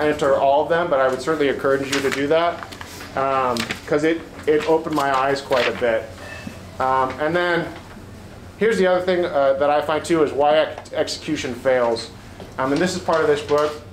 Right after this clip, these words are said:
Um, I often live in the whirlwind, so if I don't take time to work on my business instead of in my business, um, that's, that's me playing defense all the time. Um, and it's really easy to feel like when you're playing defense, um, that you're busy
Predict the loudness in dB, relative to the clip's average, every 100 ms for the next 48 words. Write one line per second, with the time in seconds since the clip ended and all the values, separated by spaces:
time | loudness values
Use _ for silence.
0 | -20 -18 -16 -16 -14 -14 -6 -2 0 -2
1 | -6 -16 -18 -18 -16 -8 0 2 2 2
2 | 4 4 4 0 0 2 2 2 -4 -4
3 | -4 -2 0 0 0 -4 -4 -2 -2 0
4 | -4 -10 -16 -18 -18 -12 -4 0 2 2
5 | 2 2 0 0 -2 -2 -6 -4 -2 0
6 | -2 0 0 0 0 0 -2 -4 -8 -2
7 | 0 0 -4 -10 -2 0 -2 -6 -12 -2
8 | -2 -2 -4 -4 -2 -2 -4 -8 -4 -4
9 | 0 -2 -2 -4 -6 -6 -8 -14 -18 -20
10 | -14 -4 -2 -2 -2 -2 -2 0 2 2
11 | 2 0 0 0 0 2 4 2 0 -2
12 | -2 0 -2 -2 -6 -8 -2 -2 -2 -8
13 | -16 -16 -14 -12 -10 -6 -4 -4 -6 -2
14 | -2 -2 -6 -6 -6 -6 -10